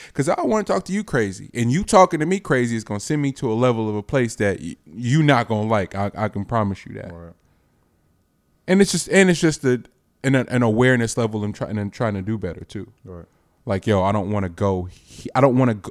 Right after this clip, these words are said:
Speaker 1: ever go there. Not with the woman, but not with anyone. And you talking to me crazy is gonna send me there. But because we had a conversation about it, a hard conversation at that, where you tell someone the truth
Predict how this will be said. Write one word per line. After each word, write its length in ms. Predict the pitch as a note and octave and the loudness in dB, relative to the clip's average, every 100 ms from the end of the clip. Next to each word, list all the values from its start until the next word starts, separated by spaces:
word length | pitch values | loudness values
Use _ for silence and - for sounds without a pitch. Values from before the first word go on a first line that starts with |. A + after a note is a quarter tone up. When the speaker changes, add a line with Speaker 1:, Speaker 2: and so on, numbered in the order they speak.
| - | 4
Speaker 1:
ever 300 | D3 C3 A#2+ | 6 6 2
go 260 | G#2+ A2 G2+ | 2 0 0
there. 500 | G2+ F#2 - - _ _ _ _ _ _ - | -4 -6 -8 -18 _ _ _ _ _ _ 2
Not 240 | C3+ B2 | 4 4
with 160 | A#2+ A2 | 2 2
the 60 | |
woman, 300 | A#2 D#3 C3 | 2 4 2
but 160 | G#2 A2 | 0 0
not 200 | E3 A2 | 0 0
with 120 | F#2 | 0
anyone. 460 | E3+ G3 E2 D#2+ - _ _ _ _ _ _ _ - | 4 4 2 -6 -20 _ _ _ _ _ _ _ -6
And 260 | G#2 G#2+ G2 | -2 -2 -2
you 180 | C3+ | -6
talking 320 | E3 E3+ D3+ C#3+ | 0 4 4 2
to 40 | |
me 100 | B2+ | -4
crazy 400 | - C#3+ C3 A2 | 0 0 0 -2
is 80 | G2 | -8
gonna 160 | - F#2+ | -10 -14
send 260 | - A#2+ | -10 -8
me 100 | G2 | -8
there. 280 | - _ - _ _ _ _ _ _ _ - | -14 _ -20 _ _ _ _ _ _ _ -6
But 120 | A#2 | -6
because 320 | G#2 - G#2 | -4 -2 -2
we 80 | G2+ | -2
had 100 | F2+ | -4
a 40 | E2+ | -6
conversation 600 | G2 F2 F#2 B2 C3 F#2 | -8 -10 -6 -6 -6 -8
about 240 | F2 F#2 | -10 -10
it, 60 | - | -6
a 80 | G2+ | -4
hard 320 | B2+ C4+ - | 0 -2 -2
conversation 560 | G2+ F2+ F2+ E2+ - F2+ | -4 -6 -6 -10 -8 -10
at 120 | F#2 | -4
that, 320 | D#3 D3+ - _ _ _ _ _ _ _ _ _ _ _ _ - | -2 -2 -4 _ _ _ _ _ _ _ _ _ _ _ _ -6
where 120 | A2 G2+ | -4 -2
you 60 | |
tell 220 | - C3 | 0 0
someone 240 | A#2 A#2 G2 | 0 -2 -4
the 60 | F#2 | -4
truth 460 | - D#3+ B2 - | -2 0 0 -6